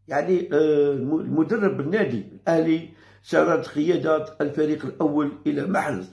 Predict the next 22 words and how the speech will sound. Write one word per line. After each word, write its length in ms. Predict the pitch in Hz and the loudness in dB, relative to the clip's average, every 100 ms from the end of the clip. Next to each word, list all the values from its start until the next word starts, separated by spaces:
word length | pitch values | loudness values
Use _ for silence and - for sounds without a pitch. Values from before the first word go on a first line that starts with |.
| - | -2
في 120 | 143 | 0
مباراة 560 | 139 131 156 147 147 - - - - - | 0 2 2 2 -2 -12 -20 -20 -14 -6
القلعة 720 | 131 - 156 - 147 143 - 131 | -4 0 2 4 2 2 -4 -6
الراقي 680 | 139 175 - 151 147 - _ _ - | -2 -4 -2 -4 -4 -8 _ _ -2
أمام 400 | 143 139 147 143 | 0 2 2 2
الخليج، 680 | 135 135 127 139 143 135 - _ _ _ _ _ _ _ _ 123 | 0 0 0 4 2 2 -8 _ _ _ _ _ _ _ _ -4
يعني 300 | 127 131 151 | -2 0 -2
الخليجي، 640 | - 151 139 226 - - _ _ _ - | 0 2 2 2 -4 -14 _ _ _ -14
ضمن 340 | 104 160 156 156 - _ - | 0 2 2 -4 -18 _ -2
منافسة 560 | 143 147 160 151 - 135 | 2 2 2 -2 -4 -8
الجولة 400 | 113 156 143 143 | -2 -2 0 -2
الثانية 500 | - 180 151 147 147 | 0 -4 -2 -2 -2
من 260 | 143 135 | -2 -2
مناب-، 300 | 135 151 143 | 0 -2 -4
من 340 | 143 139 139 139 | -4 -2 0 -2
مسابقة 480 | 131 - 147 - | -2 -2 -2 -2
دور 480 | 123 101 156 147 - - - - | -4 0 2 2 -2 -14 -20 -6
روشان 460 | 147 139 143 139 - | -4 0 0 0 -2
السعاد، 540 | 127 - 127 147 - | -6 0 2 2 0
السعودي 540 | 127 - 127 151 139 139 | -6 -4 -2 0 0 0
للمحترفين 840 | 135 131 117 139 127 120 143 139 | 0 -2 -4 -2 -2 -2 -2 -2
تل-، 280 | 143 131 | -2 -2